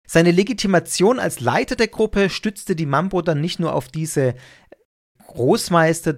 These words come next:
kosmischen Großmeister, die er da angerufen hat, sondern auch auf angebliche Meister in Zürich, die er immer wieder auch besucht haben will,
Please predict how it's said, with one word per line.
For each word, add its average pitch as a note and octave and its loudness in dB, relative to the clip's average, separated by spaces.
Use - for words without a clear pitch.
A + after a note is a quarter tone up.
kosmischen F3+ 0
Großmeister, D3 -2
die C3+ -2
er C3 2
da A#2+ -2
angerufen D#3+ -6
hat, D3+ -4
sondern F3+ 0
auch D#3 0
auf C#3 -4
angebliche E3 -2
Meister C3+ -2
in C3 -10
Zürich, A3+ -2
die C#3 -4
er D3 -4
immer D#3 -2
wieder C#3+ -4
auch - -8
besucht - -8
haben D#3+ 0
will, E3+ 2